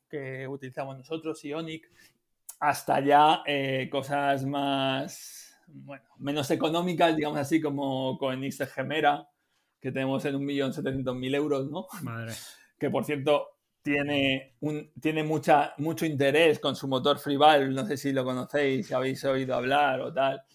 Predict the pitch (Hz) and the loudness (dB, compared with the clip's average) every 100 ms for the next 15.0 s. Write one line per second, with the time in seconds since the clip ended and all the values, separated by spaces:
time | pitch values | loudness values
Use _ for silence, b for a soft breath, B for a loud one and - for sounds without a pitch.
0 | _ - 147 147 143 135 139 151 147 151 | _ -2 0 0 0 -2 0 -4 4 4
1 | 156 156 151 147 147 143 - 151 156 - | 8 8 8 6 6 2 4 2 2 -4
2 | 143 135 139 139 160 156 147 131 135 131 | 0 2 2 2 0 0 -2 -2 -4 -6
3 | 123 143 131 131 127 131 127 147 131 127 | -6 -8 -8 -4 -2 -2 -4 -4 -2 0
4 | 127 123 - 131 135 127 127 127 160 160 | 0 -2 -8 -2 0 0 -2 0 0 0
5 | 143 135 135 139 131 131 127 - 135 151 | 0 0 -2 -2 -4 -4 -6 -2 4 6
6 | 143 139 139 151 151 156 135 175 180 165 | 6 2 -2 -6 -4 -4 -4 -4 -4 -2
7 | 170 165 160 160 160 160 151 143 156 170 | 0 2 0 0 0 0 -2 -6 -6 -6
8 | 165 175 151 139 139 131 _ 131 135 139 | -4 -4 -4 -8 -12 _ _ -2 -2 -2
9 | 139 143 127 151 156 175 208 _ B B | -8 -10 -14 -16 -12 -14 -14 _ B B
10 | B B B - 143 139 135 135 147 151 | B B B -6 0 4 4 4 -2 -4
11 | 143 135 131 - 190 180 165 160 165 160 | -2 0 0 0 -2 2 4 4 4 0
12 | 139 135 - _ _ _ 143 135 147 131 | -6 -8 -14 _ _ _ -14 0 2 4
13 | 135 139 143 139 165 139 135 151 147 143 | 4 0 -6 -10 -8 -8 -8 -8 -6 -4
14 | 139 143 139 165 170 165 120 - - 151 | -6 -6 -4 0 4 4 4 2 -2 -14